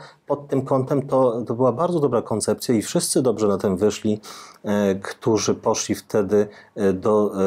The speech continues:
e, szkoły na Szujskiego, bo teraz są informatykami,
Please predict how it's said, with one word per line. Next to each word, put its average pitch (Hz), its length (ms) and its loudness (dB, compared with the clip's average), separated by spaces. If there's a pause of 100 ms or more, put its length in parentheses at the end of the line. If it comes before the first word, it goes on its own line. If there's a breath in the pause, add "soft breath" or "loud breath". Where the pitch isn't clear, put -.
(140)
e, - 40 0
szkoły 107 360 2
na 107 120 0
Szujskiego, 101 640 0
bo 101 120 -4
teraz 110 280 0 (280)
są 113 160 0
informatykami, 107 1040 0